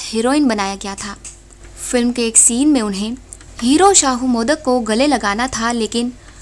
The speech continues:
लीला जी इसके लिए भी राजी नहीं हुई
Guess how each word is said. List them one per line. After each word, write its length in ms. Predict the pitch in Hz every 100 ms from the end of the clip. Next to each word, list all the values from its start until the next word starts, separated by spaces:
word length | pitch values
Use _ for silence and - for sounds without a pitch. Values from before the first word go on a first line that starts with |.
| - - -
लीला 400 | 226 254 311 392
जी 280 | 370 - 330
इसके 300 | 285 - 294
लिए 300 | 294 226 226
भी 220 | 220 247 277
राजी 420 | 233 202 208 247
नहीं 360 | 220 196 202 226
हुई 260 | 202 185